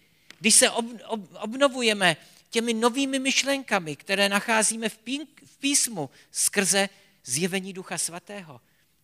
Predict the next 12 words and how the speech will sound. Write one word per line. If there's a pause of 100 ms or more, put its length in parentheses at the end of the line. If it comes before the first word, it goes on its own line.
tak
to
má
vliv
na
náš
život. (300)
Máme
dobrého
ducha, (1000)
ne
toho